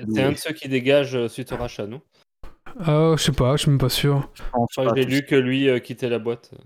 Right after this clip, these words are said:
Speaker 3: Ah, peut-être qu'il quitte parce qu'il est
Speaker 2: Peut-être,
Speaker 3: deg, ouais,
Speaker 2: oui.
Speaker 3: ça c'est possible aussi, ouais. Ouais, bon, voilà. En soit, voilà, donc, euh, du coup, Shadow n'est pas mort, Shadow est juste racheté par Octave, mais, mais,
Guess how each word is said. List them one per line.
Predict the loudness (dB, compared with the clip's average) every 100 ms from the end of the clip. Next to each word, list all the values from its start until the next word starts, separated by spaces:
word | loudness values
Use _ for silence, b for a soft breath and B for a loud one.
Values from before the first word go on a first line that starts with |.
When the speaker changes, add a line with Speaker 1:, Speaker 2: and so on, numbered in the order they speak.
| -8 0
Speaker 3:
Ah, | 0
peut-être | 2 0
qu'il | 2 0 0
quitte | 0 0
parce | 0
qu'il | 2 2
est | 4
Speaker 2:
Peut-être, |
Speaker 3:
deg, | 4 4
ouais, | 2
Speaker 2:
oui. | 2
Speaker 3:
ça | 2
c'est | 0
possible | 0 0 2 0
aussi, | 2 0
ouais. | 0 B B B B -4
Ouais, | -2
bon, | -2
voilà. | -2 -4 0 0
En |
soit, | 2 2 4
voilà, | 4 4 4
donc, | 2 2
euh, | 2
du | 2
coup, | 0
Shadow | 2 4 4
n'est | 4
pas | 4
mort, | 4 4 4 2
Shadow | 2 2 4 4
est | 2
juste | 2 2
racheté | 2 4 4
par | 4 2 2
Octave, | 0 2 0 2
mais, | 2 4
mais, | 4 2 0